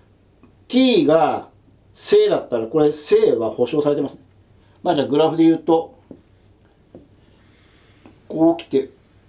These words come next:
こうですね。ここは三で、一。なんで、じゃあ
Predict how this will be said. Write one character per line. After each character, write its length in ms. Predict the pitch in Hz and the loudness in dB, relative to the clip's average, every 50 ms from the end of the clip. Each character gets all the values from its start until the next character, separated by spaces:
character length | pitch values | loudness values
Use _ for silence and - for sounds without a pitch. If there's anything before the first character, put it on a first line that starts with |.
| _ _ _ _ _ _ _ _ _ _ _ _ _ _ _ _ _ _ _ _ _ _ _ _ _ _ | _ _ _ _ _ _ _ _ _ _ _ _ _ _ _ _ _ _ _ _ _ _ _ _ _ _
こ 120 | - 170 - | -6 -4 -4
う 60 | - | -4
で 100 | - - | -6 -12
す 60 | - | -18
ね。 40 | - - | -20 -16
こ 100 | - - | -4 -2
こ 60 | 160 | -2
は 80 | 156 | -2
三 380 | 151 - 147 143 143 143 143 139 | 0 0 0 0 0 2 0 0
で、 260 | 143 156 156 156 - - - - - - - - - - _ - - - _ _ _ _ - - | 2 0 0 -2 -2 -10 -20 -20 -20 -20 -20 -20 -20 -20 _ -20 -20 -20 _ _ _ _ -14 -12
一。 340 | 131 123 - - 139 - - - _ _ _ _ _ _ _ _ _ _ _ _ _ _ _ _ _ _ _ _ _ _ _ _ _ _ _ _ _ _ _ _ _ | -12 -12 -10 -12 -12 -12 -14 -18 _ _ _ _ _ _ _ _ _ _ _ _ _ _ _ _ _ _ _ _ _ _ _ _ _ _ _ _ _ _ _ _ _
な 140 | 180 190 185 | -2 0 2
ん 80 | 175 170 | 2 2
で、 260 | 208 214 170 139 123 | 2 2 2 0 0
じ 80 | 185 | 0
ゃ 140 | 202 175 135 | 0 0 0
あ 160 | 117 - - | -4 -8 -12